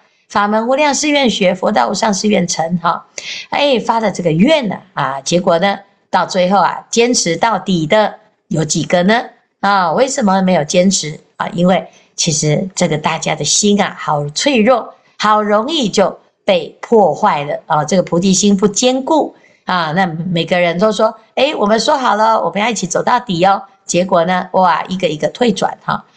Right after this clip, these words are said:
但如果一个一个退转呢，到，到最后啊，自己啊，啊，也很容易就也会放弃哈。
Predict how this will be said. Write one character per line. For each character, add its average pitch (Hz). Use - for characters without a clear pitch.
但 339
如 294
果 294
一 233
个 208
一 -
个 180
退 196
转 139
呢， 135
到， -
到 220
最 196
后 196
啊， -
自 339
己 -
啊， -
啊， 156
也 175
很 143
容 143
易 208
就 185
也 143
会 175
放 147
弃 156
哈。 -